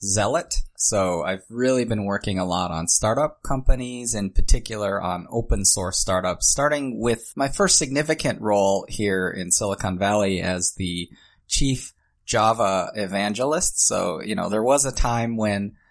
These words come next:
the Java programming language was young, and, uh, I was part of that team and really excited about bringing that technology. So, you know, this is really back in nineteen ninety-five and in the early days of consumerization of the internet. That's kind of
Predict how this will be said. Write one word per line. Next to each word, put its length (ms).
the 100
Java 640
programming 540
language 420
was 160
young, 360
and, 320
uh, 320
I 180
was 460
part 200
of 60
that 220
team 440
and 340
really 280
excited 500
about 280
bringing 340
that 200
technology. 600
So, 240
you 180
know, 100
this 220
is 160
really 480
back 320
in 320
nineteen 320
ninety-five 840
and 240
in 140
the 80
early 320
days 480
of 240
consumerization 920
of 80
the 120
internet. 480
That's 300
kind 200
of 140